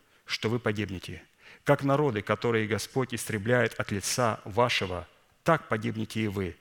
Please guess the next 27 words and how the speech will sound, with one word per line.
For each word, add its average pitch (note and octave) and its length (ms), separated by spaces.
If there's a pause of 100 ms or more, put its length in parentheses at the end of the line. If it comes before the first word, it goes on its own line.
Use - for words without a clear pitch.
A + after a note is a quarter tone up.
(120)
за A2 180
то, C3 220
что F#2+ 260 (220)
не A#2 100
послушаете G#2+ 720 (180)
гласа G2+ 360
Господа G2+ 420
Бога G2 280
вашего". G2 440 (200)
Пожалуйста, G#2+ 420 (260)
если A2+ 180
человек A2+ 360
не G#2+ 60
будет G#2 240
слушаться A2 400
Слова G#2 300
Божьего, A#2+ 320
Писание G#2+ 340
говорит, A2 140
что - 140
всю - 200
свою G#2 280
крепость - 400
и - 20
всю B2 160
свою A2 240
мощь C#3+ 200